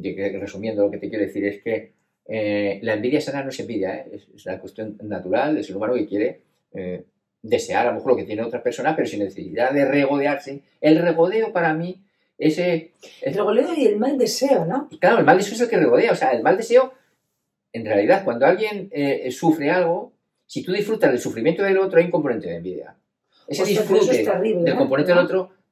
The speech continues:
Speaker 1: es un componente de envidia, pero es que además el otro también lo nota. Eh, vamos a ver, el envidiado también sufre las consecuencias.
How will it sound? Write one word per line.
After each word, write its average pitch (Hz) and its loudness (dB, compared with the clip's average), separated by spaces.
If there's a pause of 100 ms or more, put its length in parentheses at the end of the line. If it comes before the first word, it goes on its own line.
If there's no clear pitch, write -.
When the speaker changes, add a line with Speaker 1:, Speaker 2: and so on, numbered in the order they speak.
Speaker 1:
es - -18
un 160 -10
componente 160 4
de 127 2
envidia, 131 2
pero 107 -2
es - -6
que - -2
además 143 2 (280)
el 123 6
otro - 6
también 123 4
lo 127 4
nota. - 2
Eh, 98 0 (160)
vamos 98 -6
a 101 -2
ver, - 2 (220)
el 110 -4
envidiado 104 4
también 135 4
sufre 123 -2
las - -2
consecuencias. - -6